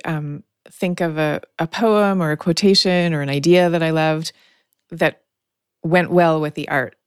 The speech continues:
And I would post that every morning on social. Um, you know, and then that started attracting other people who wanted to be living at that frequency. And it was such a grounding way of starting the day.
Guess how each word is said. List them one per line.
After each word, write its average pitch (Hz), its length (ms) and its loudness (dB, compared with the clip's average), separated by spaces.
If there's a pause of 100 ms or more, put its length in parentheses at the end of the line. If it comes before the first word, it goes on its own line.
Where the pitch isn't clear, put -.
(300)
And 165 100 -2
I 156 80 0
would 156 120 -2
post - 280 -2
that - 160 -2
every 160 160 -2
morning 156 340 -4
on 143 100 -8
social. 151 500 -6 (640)
Um, - 340 -8
you 202 100 -2
know, 190 80 2
and 185 140 2
then 180 160 2
that 190 160 0
started 175 260 0
attracting 156 500 -4
other 170 200 -2
people 175 340 -4
who 190 220 -2
wanted 170 320 -2
to 165 400 -4
be 175 100 0
living 170 320 2
at 180 80 0
that - 200 -2
frequency. 190 640 -4 (380)
And 202 100 -4
it - 60 -8
was 208 140 -4
such - 840 -2
a 214 100 0
grounding 170 720 -2
way 156 540 -2
of 160 140 -4
starting 151 380 -2
the 147 80 -2
day. - 380 -4